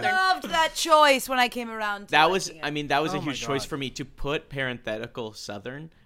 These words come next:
Speaker 3: accent was a huge choice, and I didn't know if it
Speaker 1: Genius.
Speaker 3: would hit. Thank you.
Speaker 1: Genius.
Speaker 3: Thanks, guys.
Speaker 4: I loved that line. Yeah, I, I gotta say, probably,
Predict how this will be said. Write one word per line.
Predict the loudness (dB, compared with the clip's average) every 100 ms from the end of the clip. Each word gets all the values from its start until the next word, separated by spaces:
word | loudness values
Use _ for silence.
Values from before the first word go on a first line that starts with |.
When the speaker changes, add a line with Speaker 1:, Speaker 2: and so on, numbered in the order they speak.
| -12
Speaker 3:
accent | -12 -10 -8 -8 -8
was | -8 -6
a | -6 -8
huge | -10 -12 -10 -10 -12
choice, | -10 -10 -8
and | -8
I |
didn't | -2 -2
know | -2
if |
it | -6
Speaker 1:
Genius. | -6
Speaker 3:
would | -8
hit. | -10 -12 -16 -20 -12
Thank | -10 -8
you. | -8
Speaker 1:
Genius. | -8 -8 -10 -14 -16 -18
Speaker 3:
Thanks, | -18 -16 -16
guys. | -16 -18 -20 -20 -20 -20 -20 -20 _ _ _ _
Speaker 4:
I | -14
loved | -12 -10 -10 -10 -10
that | -12 -12 -14
line. | -14 -14 -16 -16
Yeah, | -12 -10 -10 -10
I, | -10 -8 -6
I | -4
gotta | -4
say, | -4 -6
probably, | -2 0 0 0 -4 -4